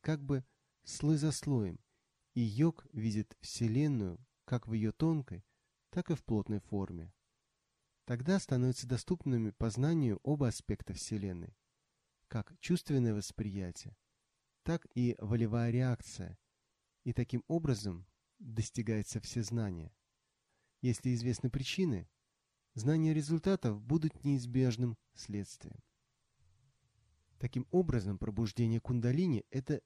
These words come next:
единственный путь к приобретению божественной мудрости и сверхсознательное восприятие к реализации духа.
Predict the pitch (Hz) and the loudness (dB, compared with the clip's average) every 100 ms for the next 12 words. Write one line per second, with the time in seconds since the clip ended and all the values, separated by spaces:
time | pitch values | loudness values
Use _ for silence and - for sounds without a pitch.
0 | _ 120 131 175 180 - 110 101 - 175 | _ -8 -2 0 0 -2 -2 -2 -2 -4
1 | - - 110 98 101 139 143 120 104 104 | -4 -2 -2 0 -4 -2 0 2 0 -2
2 | 123 - 131 151 127 101 - - 90 - | -4 -2 -2 -2 -2 -6 -10 -10 -12 -8
3 | 110 - 120 - 117 107 117 143 - 113 | -8 -2 -4 -2 -4 -2 0 0 0 -2
4 | 104 98 - 107 104 135 - - 87 _ | -2 -4 -8 -6 -2 -2 -4 -10 -12 _
5 | _ - - 110 101 95 101 - 117 107 | _ -10 -4 -2 -2 -2 -6 -4 -4 -2
6 | 110 - | -4 -6